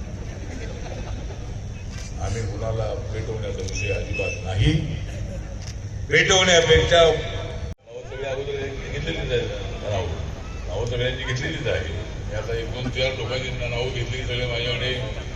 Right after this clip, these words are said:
एकामेका बघतात, नंतर मला फोन करतात की "साहेब, मा-, मामा घेतलं नाही." नावाचा विषय नाही आहे. सगळे, सगळे आपले कार्यकर्ते, सगळे स्टेट कमिटीचे पदाधिकारी या ठिकाणी उपस्थित आहेत, ऑल इंडियाचे कार्यकर्ते इथे उपस्थित आहेत,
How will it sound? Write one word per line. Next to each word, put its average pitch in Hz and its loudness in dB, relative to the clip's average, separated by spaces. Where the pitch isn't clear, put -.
एकामेका 120 0
बघतात, 117 -2
नंतर 123 0
मला 131 4
फोन 123 0
करतात 127 4
की - -2
"साहेब, 120 4
मा-, 113 -2
मामा 117 2
घेतलं 127 0
नाही." 127 4
नावाचा - 0
विषय - 2
नाही 170 0
आहे. 143 2
सगळे, - -2
सगळे 117 0
आपले 117 -2
कार्यकर्ते, 113 0
सगळे 120 -2
स्टेट 127 0
कमिटीचे 123 -2
पदाधिकारी 123 4
या 196 4
ठिकाणी - 2
उपस्थित 131 -2
आहेत, 123 2
ऑल 123 4
इंडियाचे 127 -2
कार्यकर्ते 113 0
इथे - -2
उपस्थित - -2
आहेत, 175 2